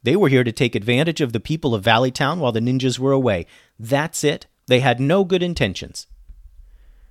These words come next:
Ellen followed Christopher's gaze and saw Cheddar as well. She gave Christopher a look that said, "More punchy, less talky." Then Ellen turned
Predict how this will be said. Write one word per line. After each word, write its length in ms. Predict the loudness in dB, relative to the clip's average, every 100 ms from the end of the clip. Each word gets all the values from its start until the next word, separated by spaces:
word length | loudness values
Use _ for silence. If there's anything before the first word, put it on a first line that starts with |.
| -20 -16 0
Ellen 340 | 2 2 -2
followed 560 | -6 -2 0 2 0 -2
Christopher's 640 | -4 -2 -4 -4 -2 -2
gaze 480 | 0 2 4 2 -4 -16 _
and 180 | -2 -2
saw 340 | 0 4 4
Cheddar 600 | 4 0 0 0 0 -4 _
as 180 | -4 -2
well. 420 | 2 2 0 -8 _ _ _ _ _ _ _ _ _ _
She 180 | -4 0
gave 240 | 2 2
Christopher 500 | 0 -2 -2 -2 2
a 80 | 2
look 320 | 4 4 2 0
that 220 | 0 0
said, 340 | 2 2 2 -8 _ _ _ _ _ _ _ -8
"More 360 | 0 4 4 2
punchy, 640 | 0 -2 -2 -6 -8 _ _
less 300 | 0 0 0
talky." 480 | -4 -6 -6 -20 -20 _ _ _ _ _ _ _ _ _ _ _ _ _ _ -16
Then 240 | -2 -2 2
Ellen 320 | 0 0 -2
turned 400 | 0 0 0